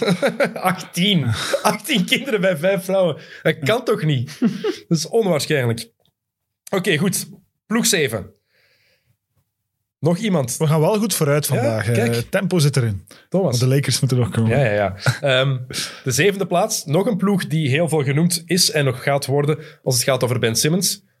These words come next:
Speaker 1: De Portland Trailblazers. Vorig seizoen tweeënveertig en dertig eruit in de eerste ronde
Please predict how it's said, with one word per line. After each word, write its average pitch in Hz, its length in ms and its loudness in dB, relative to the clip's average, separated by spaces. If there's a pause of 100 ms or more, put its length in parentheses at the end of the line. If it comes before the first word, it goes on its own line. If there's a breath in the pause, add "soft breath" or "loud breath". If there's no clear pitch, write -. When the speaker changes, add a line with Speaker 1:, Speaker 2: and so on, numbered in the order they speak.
Speaker 1:
De - 100 -6
Portland 156 480 0
Trailblazers. 98 720 -2 (560 soft breath)
Vorig 196 260 0
seizoen 208 380 0
tweeënveertig 202 640 0
en 170 140 0
dertig 190 380 -2
eruit 180 340 0
in 175 120 0
de 165 100 0
eerste 180 340 0
ronde 180 380 2